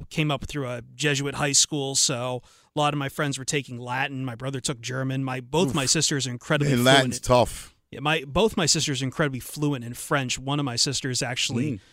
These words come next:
Speaker 1: she's graduating this weekend from George Washington University in D C. Hi, Sam. Uh, she's got a job actually through the United Nations now, like,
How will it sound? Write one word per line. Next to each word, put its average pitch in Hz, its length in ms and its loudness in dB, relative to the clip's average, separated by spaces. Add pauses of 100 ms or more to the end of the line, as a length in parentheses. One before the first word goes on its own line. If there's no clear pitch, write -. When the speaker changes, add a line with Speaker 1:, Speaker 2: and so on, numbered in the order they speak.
(120)
Speaker 1:
she's 156 160 0
graduating 147 540 2
this 143 180 0
weekend 127 420 -2
from 131 140 -6
George 131 260 -4
Washington 131 480 -2
University 123 400 -2
in 123 60 -4
D 127 120 -6
C. 123 180 -2
Hi, 127 180 -2
Sam. 120 260 -2 (480)
Uh, 135 400 2
she's 175 540 2 (120)
got 147 220 2
a 135 40 -2
job 135 420 0
actually 123 580 -4
through 139 300 -4
the 127 80 -4
United 127 320 -2
Nations 123 440 -2
now, 120 280 -4
like, 120 240 -12